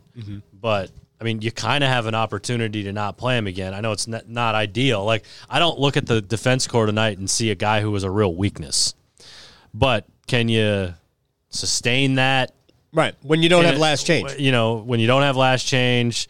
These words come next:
Speaker 2: for a second game in a row, when hopefully you're not taking this many penalties
Speaker 1: Mm-hmm.
Speaker 2: and Jake Gardner's on the ice a lot more. I mean, I don't, I don't know. But you do have at least,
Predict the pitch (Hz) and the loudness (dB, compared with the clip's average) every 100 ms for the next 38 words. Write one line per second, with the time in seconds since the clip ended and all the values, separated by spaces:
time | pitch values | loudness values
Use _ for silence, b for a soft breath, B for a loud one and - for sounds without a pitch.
0 | _ - 113 101 - 139 135 135 131 127 | _ -4 0 0 2 2 0 0 2 2
1 | 117 113 123 120 117 117 123 123 143 156 | 2 4 4 4 4 2 0 0 0 -2
2 | - 139 123 113 110 123 - 131 127 123 | 0 0 0 0 0 -2 0 0 0 -2
3 | - 123 117 123 123 113 117 113 107 120 | -2 0 0 0 0 0 0 -2 -2 -2
4 | 117 143 B - 120 117 110 104 117 107 | -2 -4 B -6 0 2 0 0 0 0
5 | 117 117 110 104 107 113 117 117 117 113 | 2 2 0 -2 0 0 2 2 2 0
6 | 107 107 107 117 113 113 110 110 B B | -2 -2 -2 0 2 4 2 -2 B B
7 | B B B _ _ _ _ - 107 104 | B B B _ _ _ _ -18 -10 -4
8 | 104 101 - - 107 107 98 98 107 104 | -2 -4 -8 -6 0 0 0 -2 -2 0
9 | 104 78 80 - _ _ _ _ 104 120 | -2 -2 -8 -14 _ _ _ _ -6 0
10 | 120 104 - _ _ _ _ _ _ _ | 0 0 -8 _ _ _ _ _ _ _
11 | _ _ _ _ _ 127 123 147 143 139 | _ _ _ _ _ -2 2 4 4 4
12 | 131 113 120 104 117 127 - - - | 0 0 -6 -4 0 0 0 -4 -8